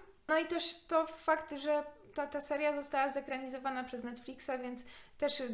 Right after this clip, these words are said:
te filmy cały czas gdzieś tam się przewijają, e, powstają figurki, Funko Pop i tak dalej, i tak dalej. Ludzie tą serię uwielbiają i za nią szaleją.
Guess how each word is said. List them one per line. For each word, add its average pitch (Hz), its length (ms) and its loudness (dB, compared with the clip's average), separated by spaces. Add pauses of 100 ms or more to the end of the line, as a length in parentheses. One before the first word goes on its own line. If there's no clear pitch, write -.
(200)
te 254 100 2
filmy 262 340 -4
cały 254 220 2
czas 247 200 -2
gdzieś 247 200 -2
tam 240 140 -4
się - 120 -6
przewijają, 247 680 -4 (360)
e, 233 280 0
powstają 262 520 0
figurki, 240 500 -4
Funko 254 360 0
Pop 247 400 -2
i 240 80 -10
tak 254 220 0
dalej, 254 360 0
i 226 40 -12
tak 226 180 -4
dalej. 247 280 0
Ludzie 240 240 -2
tą 233 140 -2
serię 233 420 -2
uwielbiają 240 540 -2
i 226 120 -4
za 226 120 0
nią 220 180 2
szaleją. 277 460 0